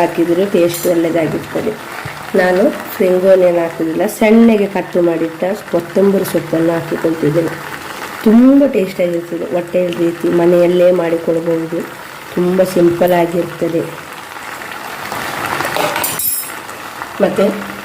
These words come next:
ಹೀಗೆ ಒಳ್ಳೆ ಮಿಕ್ಸ್ ಮಾಡಿ, ಕೊತ್ತಂಬರಿ ಸೊಪ್ಪು ಹಾಕಿ ಒಳ್ಳೆ ಮಿಕ್ಸ್ ಮಾಡಿಕೊಳ್ಳಿ. ನೋಡಿ ಎಷ್ಟು ಒಳ್ಳೆ ಬಂದಿದೆ, ಎಷ್ಟು ಒಳ್ಳೆ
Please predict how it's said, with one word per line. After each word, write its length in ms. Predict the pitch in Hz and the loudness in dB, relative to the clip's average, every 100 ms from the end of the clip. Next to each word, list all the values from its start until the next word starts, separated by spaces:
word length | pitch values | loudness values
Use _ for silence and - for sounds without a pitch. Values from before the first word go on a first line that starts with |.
| - - | -12 -2
ಹೀಗೆ 280 | 208 190 170 170 - 185 | 4 4 4 0 0 2
ಒಳ್ಳೆ 320 | 190 190 190 | 4 6 6
ಮಿಕ್ಸ್ 260 | 190 190 - 190 | 4 0 -2 0
ಮಾಡಿ, 180 | 170 165 - - | 0 0 -2 -2
ಕೊತ್ತಂಬರಿ 480 | 180 - 196 185 180 | -2 0 2 2 2
ಸೊಪ್ಪು 260 | 180 - - | 0 0 -2
ಹಾಕಿ 260 | 170 170 180 175 | -2 0 -2 0
ಒಳ್ಳೆ 320 | 175 170 175 175 | 2 4 4 4
ಮಿಕ್ಸ್ 260 | 170 - - 170 | 2 0 -2 0
ಮಾಡಿಕೊಳ್ಳಿ. 500 | 160 160 160 165 160 156 - - - - - - - - - - - - - - - 143 - - - - - - - - - - - - - - - | 2 0 0 0 0 -4 -10 -14 -14 -14 -14 -12 -12 -12 -12 -12 -12 -10 -8 -8 -8 -8 -8 -6 -4 -4 -4 -6 -6 -6 -8 -8 -6 -6 -8 -2 2
ನೋಡಿ 240 | 180 175 165 - - - - | 4 2 0 -4 -10 -8 -4
ಎಷ್ಟು 420 | 175 - - - 240 202 | -2 -4 -10 0 4 6
ಒಳ್ಳೆ 200 | 175 175 175 | 6 2 2
ಬಂದಿದೆ, 380 | 170 170 170 165 233 175 | 0 0 0 -2 0 -2
ಎಷ್ಟು 340 | - - - 214 | -4 -8 2 4
ಒಳ್ಳೆ 280 | 180 180 180 | 4 4 2